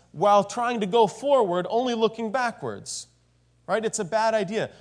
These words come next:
Fix your eyes on, on hope, on the cross, on what's coming, on our eternity with him.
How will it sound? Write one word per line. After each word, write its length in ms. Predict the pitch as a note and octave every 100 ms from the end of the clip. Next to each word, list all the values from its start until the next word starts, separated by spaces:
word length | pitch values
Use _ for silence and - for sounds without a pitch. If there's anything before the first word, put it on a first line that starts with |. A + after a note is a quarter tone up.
| _
Fix 400 | - C#4+ C#4+ -
your 140 | B3+
eyes 260 | G#3+ A#3 A#3
on, 260 | A3+ G#3 -
on 260 | F3 F#3 D#3+
hope, 520 | - A#3 F3+ - - _ _ _ _ _
on 140 | D#3+ F#3+
the 60 |
cross, 380 | F#3 A#3 G#3+ F3
on 140 | F3+ E3
what's 240 | A3 -
coming, 440 | - A#3 G3 A2 G#2 _ _ _ _ _ _
on 120 | -
our 120 | E3+ F3+
eternity 420 | F3 A#3 A3+ G3+
with 240 | G#3+ G#3+
him. 240 | D3 G#2+